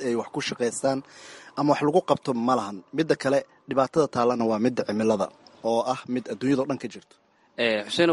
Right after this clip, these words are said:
Speaker 2: aad u mahadsan tahay saaxiibkii aragti u dhiibtay. Een, aragtidan waa wax sax oo jiro. Een, waxaan aaminsanahay aniga ka ra'yi ahaanteyda waxay tahay in, yacni, waxqabadka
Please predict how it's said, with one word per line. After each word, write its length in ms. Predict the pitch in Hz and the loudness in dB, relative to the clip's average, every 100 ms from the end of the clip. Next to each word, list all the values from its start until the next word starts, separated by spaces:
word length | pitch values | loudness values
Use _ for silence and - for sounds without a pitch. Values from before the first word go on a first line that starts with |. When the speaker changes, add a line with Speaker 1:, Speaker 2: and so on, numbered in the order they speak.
| 143 | 2
Speaker 2:
aad 220 | 151 156 | 2 2
u 80 | 143 | 2
mahadsan 320 | 127 120 139 | -2 -4 -6
tahay 260 | 123 123 - | -6 -6 -6
saaxiibkii 420 | - 120 - 113 | -6 -8 -4 -2
aragti 300 | 107 113 - | 0 0 -2
u 80 | 117 | -2
dhiibtay. 340 | 110 - 147 - - | -2 0 -2 -2 -2
Een, 380 | 107 104 104 - | 2 2 0 -6
aragtidan 400 | - 117 110 135 | -6 -6 -2 2
waa 100 | 110 | 4
wax 140 | 107 - | 2 0
sax 140 | 135 | -4
oo 60 | 101 | -2
jiro. 200 | 104 139 - - | 0 0 -2 -4
Een, 240 | 107 98 - - | -2 -2 -4 -12
waxaan 240 | - 113 - | -10 -6 -2
aaminsanahay 560 | 131 127 - 151 113 117 - | 0 0 -2 -2 -4 -12 -8
aniga 220 | 127 139 | -6 -6
ka 120 | 120 117 | -8 -4
ra'yi 200 | 113 113 | -2 -2
ahaanteyda 320 | 120 120 110 | -6 -8 -8
waxay 140 | 120 135 | -8 -6
tahay 200 | 98 - _ - - - - _ | -8 -8 _ -20 -20 -20 -20 _
in, 160 | 320 311 - | 4 4 2
yacni, 400 | 127 123 135 131 123 | 0 0 0 -2 -4
waxqabadka 680 | 127 - - 156 139 - | -6 -8 0 0 0 -4